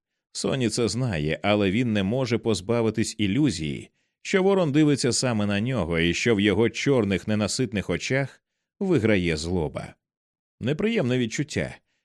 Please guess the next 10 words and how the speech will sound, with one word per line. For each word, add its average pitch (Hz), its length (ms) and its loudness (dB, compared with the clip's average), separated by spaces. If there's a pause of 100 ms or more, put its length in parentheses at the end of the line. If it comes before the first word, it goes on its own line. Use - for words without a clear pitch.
(100)
що 180 200 0
ворону 160 320 2
подобається 127 680 2
дивитись, 104 520 2
як 90 200 0
він 98 220 0
сидить, 101 600 -4 (320)
розвернений 117 680 2
на 104 120 2
мотоциклі, 95 800 -2